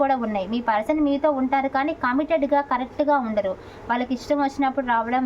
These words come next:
వెళ్ళడం, అంటే కమిట్మెంట్ ఇవ్వకపోవడం, ఇలాంటి ఇష్యూస్ అయితే కనిపిస్తున్నాయి. కానీ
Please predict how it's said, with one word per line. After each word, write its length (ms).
వెళ్ళడం, 300
అంటే 240
కమిట్మెంట్ 480
ఇవ్వకపోవడం, 600
ఇలాంటి 320
ఇష్యూస్ 280
అయితే 240
కనిపిస్తున్నాయి. 580
కానీ 200